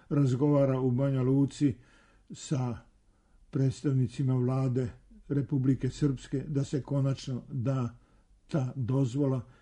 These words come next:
i da se započne sa radom. Verovatno će uskoro i početi taj rad.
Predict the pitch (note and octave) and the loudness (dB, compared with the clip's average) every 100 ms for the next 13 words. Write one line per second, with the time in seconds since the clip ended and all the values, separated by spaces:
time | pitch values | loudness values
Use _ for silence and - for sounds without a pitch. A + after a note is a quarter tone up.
0 | _ - C3 D3 - A#2+ C#3+ C3 C#3 - | _ 0 2 2 -2 -2 -2 -4 -6 -4
1 | B2 - C3+ B2+ A#2+ A#2 A2 - _ _ | -4 -2 -2 0 0 -2 -4 -10 _ _
2 | C3+ C3+ C3 C#3+ - C#3+ - C3+ B2+ - | -2 0 2 0 -2 -6 -4 -4 -4 -8
3 | _ _ _ - - - - - F3 D3 | _ _ _ -18 -16 -16 -20 0 4 6
4 | - D3 C3 - E3 D3 C3 C3+ - A#2 | 4 0 0 -2 0 0 0 -4 -2 0
5 | A#2+ A2+ C#3 B2 B2 A#2 G#2+ | -2 0 2 2 2 -2 -6